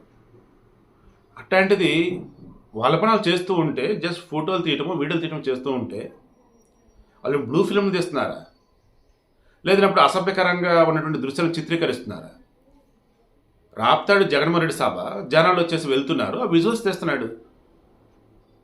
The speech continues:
జనాలు వినకుండా వెళ్తుంది వాళ్ళ ఇష్టం. ఈయన డ్యూటీ ఈయన చేశాడు. దాంతో అతను ఘోరాతి ఘోరంగా కొట్టారు. ఫోటోగ్రాఫర్ శ్రీకృష్ణ రాప్తాడులో జరిగింది.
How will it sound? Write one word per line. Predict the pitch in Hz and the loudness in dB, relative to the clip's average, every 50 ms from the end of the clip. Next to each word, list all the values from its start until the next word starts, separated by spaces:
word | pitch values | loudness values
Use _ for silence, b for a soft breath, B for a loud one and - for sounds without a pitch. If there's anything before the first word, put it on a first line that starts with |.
| _ _ _ _ _ _ _ - - | _ _ _ _ _ _ _ -20 -14
జనాలు | 95 104 104 117 147 170 196 214 214 | -6 -2 0 2 4 6 6 6 6
వినకుండా | 180 156 151 165 175 180 190 190 190 202 | 6 4 2 2 0 0 2 4 4 4
వెళ్తుంది | 190 180 180 175 190 220 | 4 4 2 2 2 2
వాళ్ళ | 190 147 156 185 196 | 4 4 6 6 4
ఇష్టం. | 202 - - - 156 151 160 - _ _ _ _ _ _ _ _ _ _ _ - | 2 0 -4 -8 -10 -10 -12 -14 _ _ _ _ _ _ _ _ _ _ _ 0
ఈయన | 202 214 208 | 2 4 4
డ్యూటీ | - 220 214 240 | 4 2 2 2
ఈయన | 220 196 170 | 2 2 4
చేశాడు. | 180 180 175 175 156 139 | 2 2 2 0 0 -2
దాంతో | 135 135 135 139 156 170 214 214 214 | -4 -2 0 2 4 4 4 2 0
అతను | - 196 175 143 | 0 -2 -4 -4
ఘోరాతి | 131 143 170 202 208 196 | -4 -2 0 0 2 2
ఘోరంగా | 185 185 175 190 202 | 2 2 2 2 2
కొట్టారు. | 165 147 113 - 95 - - - _ _ _ _ _ _ _ - | 2 0 0 -2 -6 -14 -16 -20 _ _ _ _ _ _ _ -6
ఫోటోగ్రాఫర్ | 170 175 185 165 175 147 - - | -4 -2 0 2 2 0 0 -2
శ్రీకృష్ణ | - - 156 147 151 139 - 120 | -6 -6 -4 -4 -4 -6 -6 -4
రాప్తాడులో | 104 113 127 123 - 135 127 175 156 | 0 0 0 2 0 0 -2 -2 -4
జరిగింది. | 123 107 90 85 | -4 -6 -8 -12